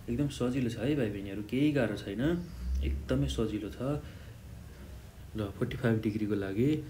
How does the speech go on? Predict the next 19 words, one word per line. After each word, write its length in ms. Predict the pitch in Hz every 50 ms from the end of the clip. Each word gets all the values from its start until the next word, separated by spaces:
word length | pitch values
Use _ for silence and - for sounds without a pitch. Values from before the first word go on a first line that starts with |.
| - - - - -
के 100 | 135 127
गर्ने 280 | 110 110 101 101 107 101
भन्दाखेरि 560 | 98 98 98 98 98 - 107 101 110 123 147 165 160 - - - - - - - - -
एउटा 240 | 110 104 104 98 98 101 101 101 -
आइसोसेलियस 580 | 110 110 - - 110 117 110 107 107 107 110 - - - - - -
राइट 220 | 110 110 107 - 113
एङ्गल 180 | 107 107 104
ट्रायङ्गल 300 | - - 104 101 104 101
लिने। 280 | 98 98 101 104 123 147 151 -
आइसोसेलियस 520 | 120 117 - - - - 117 110 110 - -
भनेको 320 | 98 98 101 101 107 131 151 156 - - - - - - 95 110
दुईटा 300 | 120 117 113 - 110 120 139 147 143 - - - - -
साइड 220 | - 110 104 104 104
इक्वल 280 | 104 - - 110 101
भएको, 340 | 101 101 95 92 92 - 117 123 123
जस्तै 280 | 110 104 85 - - 101
कि 160 | - 107 104 101 - 117 113 107
एबी 260 | 107 98 107 104 123 147 - 311 - - - - - - - - -
र 300 | 104 104 113 135 147 139